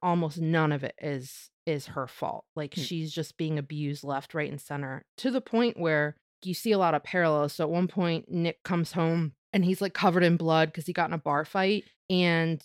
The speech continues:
Speaker 1: the apartment complex managers are just kinda like, "Ugh." But then Sarah comes home because she was beaten within an inch of her life and violently raped,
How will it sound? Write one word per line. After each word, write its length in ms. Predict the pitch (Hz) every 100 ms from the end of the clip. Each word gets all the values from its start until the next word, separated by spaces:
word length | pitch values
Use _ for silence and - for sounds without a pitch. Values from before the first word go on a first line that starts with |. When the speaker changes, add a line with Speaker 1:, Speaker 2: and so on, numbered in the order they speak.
| -
Speaker 1:
the 360 | 160 156 156 -
apartment 440 | 151 175 - 160
complex 520 | - 156 156 156 - -
managers 480 | 156 156 151 156
are 60 | 147
just 180 | 147 -
kinda 160 | 165 143
like, 180 | 135
"Ugh." 540 | 156 151 151 131 135 - - -
But 140 | 185
then 340 | 196 175 170 165
Sarah 380 | - 220 240 220
comes 300 | 196 170 -
home 220 | 180 170
because 340 | 165 160 175 170
she 160 | -
was 140 | 185 156
beaten 320 | - 185 208
within 260 | 185 170 165
an 100 | 160
inch 280 | 185 175 180
of 80 |
her 120 | 160 156
life 340 | 143 151 -
and 120 | 156
violently 560 | 139 143 156 160 156 143
raped, 500 | 139 156 233 - -